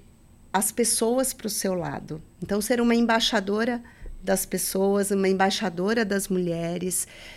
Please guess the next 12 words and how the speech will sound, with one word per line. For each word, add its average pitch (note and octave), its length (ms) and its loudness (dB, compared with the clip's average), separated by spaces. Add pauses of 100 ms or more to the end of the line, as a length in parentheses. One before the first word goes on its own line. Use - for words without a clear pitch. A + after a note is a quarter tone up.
(180)
entender A#3 1000 8
as F#3+ 240 4
diferentes G#3 640 2
necessidades F3+ 1300 2 (380)
que G3+ 120 -2
temos, G3 600 2
né, F3+ 220 2
pra, E3+ 760 0 (280)
pra F3 160 -2
sociedade, F3 1200 0 (340)
pra F#3 160 6
nossas F#3 720 2